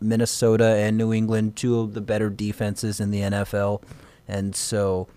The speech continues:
that kinda derailed his magical start from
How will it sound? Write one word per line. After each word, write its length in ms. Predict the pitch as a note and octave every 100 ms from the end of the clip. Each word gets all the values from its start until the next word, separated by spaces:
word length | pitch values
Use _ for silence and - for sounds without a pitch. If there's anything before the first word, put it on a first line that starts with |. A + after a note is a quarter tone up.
| -
that 180 | A2 A#2
kinda 260 | C3+ B2+ A#2+
derailed 640 | A#2 A2 G#2+ A2 A2 G2+
his 380 | G#2 G#2 G2 -
magical 560 | G#2+ A2 A2 A#2+ A2+ G#2
start 500 | - A#2+ A2 A2+ A2
from 360 | A2+ G#2 G#2